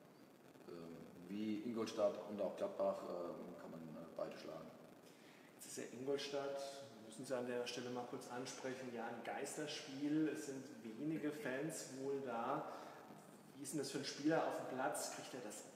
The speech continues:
Speaker 2: mit oder blendet, blenden die Spieler das komplett aus?
Speaker 1: Ja, das bekommt man schon mit, weil, weil man einfach, äh, ich sag mal, die Stadien sind,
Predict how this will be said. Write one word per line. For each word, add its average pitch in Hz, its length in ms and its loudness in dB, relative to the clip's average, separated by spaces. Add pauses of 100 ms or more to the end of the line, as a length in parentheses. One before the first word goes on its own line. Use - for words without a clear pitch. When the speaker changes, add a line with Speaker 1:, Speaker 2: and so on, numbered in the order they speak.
(140)
Speaker 2:
mit - 320 2
oder 156 180 4
blendet, 147 500 4 (380)
blenden 147 240 4
die 135 60 -2
Spieler 135 280 -2
das 131 160 -4
komplett 117 340 -6
aus? - 340 -10 (920)
Speaker 1:
Ja, - 60 -10 (120)
das - 220 0 (100)
bekommt 117 280 2
man 139 140 8
schon - 260 6
mit, 113 200 6
weil, 95 300 6
weil 104 80 8
man 101 240 4
einfach, 104 360 6
äh, 98 340 4
ich 95 60 0
sag 104 100 2
mal, 101 200 6
die 98 80 0
Stadien 101 440 4
sind, 95 400 -2